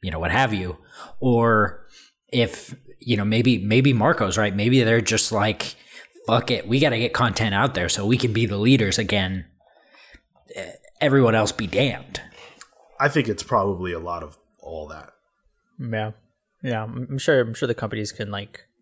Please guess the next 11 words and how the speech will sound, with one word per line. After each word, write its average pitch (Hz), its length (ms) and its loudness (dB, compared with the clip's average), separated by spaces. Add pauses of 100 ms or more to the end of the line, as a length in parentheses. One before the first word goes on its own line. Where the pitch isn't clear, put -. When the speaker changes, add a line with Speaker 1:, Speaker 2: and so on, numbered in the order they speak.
(600)
Speaker 3:
acquire 104 460 -4
debt 107 440 -8 (280)
to, - 160 -4
to 110 200 -4
be 107 160 -6
able 104 180 -4
to, 104 400 -4 (1080)
uh, 107 380 -4 (460)
to - 120 -6
mitigate, 135 560 -2
but 107 280 0